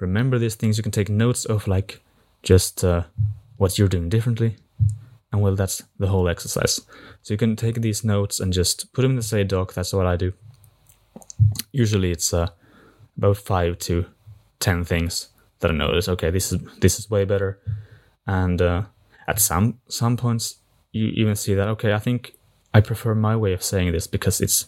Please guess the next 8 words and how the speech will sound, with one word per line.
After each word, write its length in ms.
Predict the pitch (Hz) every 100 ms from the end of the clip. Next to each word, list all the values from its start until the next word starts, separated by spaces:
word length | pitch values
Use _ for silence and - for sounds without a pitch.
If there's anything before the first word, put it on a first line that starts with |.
| _
shorter, 440 | - - 110 95 92
it 100 | 95
says 220 | - 90
the 80 | -
same 240 | - 92
thing, 340 | 95 90 85 82 _ _ _ _
it's 120 | -
snappier. 600 | - 98 90 - 87 87